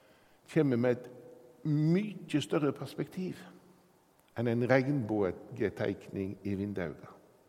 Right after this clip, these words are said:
Den gir oss et håp som generasjoner før oss, ja, selv gjennom svartedauden, så eide de trua på at Kristus skulle være konge. Han skulle sigre til slutt.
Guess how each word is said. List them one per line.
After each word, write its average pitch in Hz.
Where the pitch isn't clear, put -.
Den 127
gir 175
oss 147
et 139
håp 196
som 175
generasjoner 165
før 143
oss, -
ja, 156
selv 175
gjennom 143
svartedauden, 139
så -
eide 160
de 147
trua 143
på 117
at 113
Kristus -
skulle 110
være 107
konge. 131
Han 139
skulle 120
sigre 131
til -
slutt. -